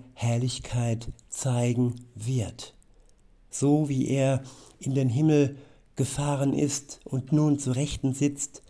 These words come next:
seines Vaters, zur rechten Hand Gottes, so wird er zurückkommen zur vorbestimmten Zeit seines Vaters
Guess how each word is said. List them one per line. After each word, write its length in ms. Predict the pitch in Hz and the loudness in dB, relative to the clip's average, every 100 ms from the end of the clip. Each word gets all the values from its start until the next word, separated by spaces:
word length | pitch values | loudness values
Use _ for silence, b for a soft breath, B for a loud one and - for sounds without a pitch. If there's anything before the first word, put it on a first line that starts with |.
| b - | b -6
seines 460 | 127 127 135 131 | -2 0 0 -2
Vaters, 560 | - 131 131 131 127 - | -4 -4 0 -2 -2 -4
zur 140 | 123 | -4
rechten 380 | 131 123 131 117 | -2 -2 -2 0
Hand 300 | 131 131 - | 0 -2 -4
Gottes, 600 | 131 127 135 127 - - B B B | -4 -2 -2 -4 -6 -8 B B B
so 220 | - 131 | -4 0
wird 160 | 143 139 | 0 2
er 300 | 131 131 127 B - | 2 2 -2 B -4
zurückkommen 1200 | - 254 254 - - _ - 117 120 110 92 B B B - | 0 2 0 -2 -16 _ -6 -2 2 0 0 B B B -10
zur 400 | - 117 113 117 | -4 -2 -2 -4
vorbestimmten 1080 | - - 135 139 135 - - 131 - - 117 | -12 -4 0 0 -2 -4 -2 -2 -2 -4 -4
Zeit 580 | - 113 107 123 113 - b b b - | -4 -4 -2 -2 -4 -12 b b b -6
seines 600 | - 110 113 117 117 - | -2 2 2 2 -2 -8
Vaters 800 | - 127 120 123 127 120 - | -6 -6 -4 0 0 0 -8